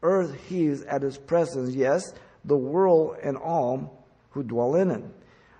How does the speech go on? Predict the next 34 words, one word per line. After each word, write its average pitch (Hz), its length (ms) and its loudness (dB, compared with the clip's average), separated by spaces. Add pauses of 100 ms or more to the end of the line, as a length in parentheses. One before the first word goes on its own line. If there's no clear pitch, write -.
(140)
Who 208 160 0
can 175 400 -2 (120)
stand 185 420 0
before 156 380 2
his 139 160 0
indignation? 127 680 -2
Who 143 180 -4
can 190 180 -2
endure 147 440 2
the 120 140 -2
fierceness 147 540 -4
of 120 80 -4
his 113 160 -6
anger? 123 440 -2 (160)
His 127 140 -10
fury 202 480 -2
is 135 140 0
poured 139 280 0
out 143 220 4
like 117 220 -2
fire, 135 420 2
and 113 160 -2
the 107 80 -4
rock 135 500 -2 (380)
are 123 140 -2
thrown, 139 580 0 (420)
uh, 113 280 -8 (160)
down 147 340 2
by 170 280 0
him. 120 380 -8 (360)
The 139 100 2
Lord 208 300 6
is 135 140 -2
good, 165 440 0